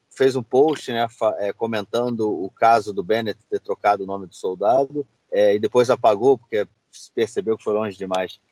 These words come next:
Eu não acho que ele percebeu que foi longe demais, não, cara. Ele apa-, foi tudo, é tudo programado, cara. Porque ele já fez isso antes. Lembra, cara, que ele fez isso quando era um post, mas era um post contra a população árabe. Aí ele botava um post,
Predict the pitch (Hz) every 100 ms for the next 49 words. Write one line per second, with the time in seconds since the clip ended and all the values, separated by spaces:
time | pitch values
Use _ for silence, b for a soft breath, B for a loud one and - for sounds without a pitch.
0 | _ 233 247 202 202 - 208 - 190 180
1 | 175 170 175 165 170 156 156 165 123 107
2 | 104 98 104 139 160 - - - - -
3 | 202 214 165 - 262 285 240 220 185 151
4 | 131 127 120 - 92 87 - _ _ 196
5 | 185 175 - 214 185 214 - 156 151 151
6 | - 90 - _ _ 165 214 160 117 107
7 | 98 - 151 - 147 135 160 - 139 143
8 | 113 107 127 127 156 160 143 131 113 147
9 | 131 156 - 143 147 143 131 - _ 135
10 | 143 151 139 - 147 123 104 92 82 82
11 | _ _ 131 151 143 160 147 151 170 170
12 | 156 170 180 - -